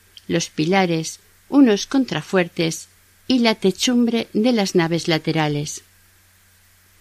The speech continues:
La cuarta entrega consistió en la restauración de la cabecera del templo, de la cubierta de la sacristía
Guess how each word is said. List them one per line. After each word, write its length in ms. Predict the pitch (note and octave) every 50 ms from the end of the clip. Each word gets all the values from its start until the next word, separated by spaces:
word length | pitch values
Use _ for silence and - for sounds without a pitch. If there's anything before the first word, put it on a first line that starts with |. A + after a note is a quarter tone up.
| _ _ _ _ _ _ _ _ - - _ -
La 180 | G3 G#3 F#3
cuarta 460 | F#3 - A3 A3 G#3+ G#3 - - G#3 G3
entrega 580 | G3 F#3+ - A#3+ B3+ A#3+ A3+ A3+ G#3 G3+ - -
consistió 680 | - G3+ G3 G3 - - G3+ G3+ - - - A#3+ A#3 A#3
en 120 | A3+ A3+
la 120 | G#3+ G#3+ G3+
restauración 800 | F#3+ F#3+ F#3 - - F#3+ F3+ F3+ F3+ F#3 - - A#3+ A#3 A#3 A#3+
de 80 | B3+
la 120 | B3 A#3 G#3
cabecera 680 | - F#3 E3+ D#3+ D#3+ D#3+ - - G3 F#3 F#3 F#3 F3+
del 180 | E3+ E3+ E3+ -
templo, 520 | - G3 F#3+ F#3+ F3+ - F3+ E3+ D#3+ D#3+ - _ _ _ - - - - _ _
de 180 | - A3+ G#3 G#3+
la 120 | G#3+ G#3 G3+
cubierta 640 | - - A3+ G3+ G3+ A#3 B3+ B3+ B3+ - - C#4 B3+
de 80 | B3+
la 140 | A3 G3 F#3+
sacristía 840 | - - G3+ F#3 - F3+ E3+ E3+ - - - G#3 G3+ F3 E3 E3